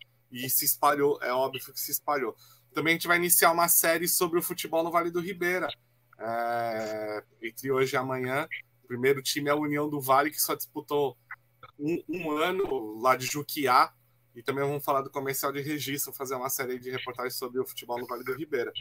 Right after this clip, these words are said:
E hoje eu também faço live, dezenove e trinta, no YouTube e no Facebook, sobre o Campeonato Brasileiro da Série D. Vamos discutir com o pessoal legal aí. É, o,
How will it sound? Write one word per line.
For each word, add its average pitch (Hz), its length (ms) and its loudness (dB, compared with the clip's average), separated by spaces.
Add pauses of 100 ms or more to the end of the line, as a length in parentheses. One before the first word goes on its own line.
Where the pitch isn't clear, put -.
(280)
E 175 160 -4
hoje 233 300 8
eu 208 80 6
também 202 260 2
faço 208 300 2
live, 185 400 4
dezenove 165 540 2
e - 20 -2
trinta, 170 460 -2
no 160 100 -4
YouTube 160 380 -4
e 151 40 -4
no 156 80 -6
Facebook, 151 840 -4 (320)
sobre 160 260 -2
o - 40 -10
Campeonato 151 420 0
Brasileiro 151 460 -2
da 147 100 2
Série 147 320 2
D. 139 340 0
Vamos 143 220 -8
discutir - 340 -6
com - 180 -14
o 127 40 -14
pessoal 127 340 0
legal 117 400 0
aí. 117 160 0 (600)
É, 113 840 -4 (600)
o, 117 480 -2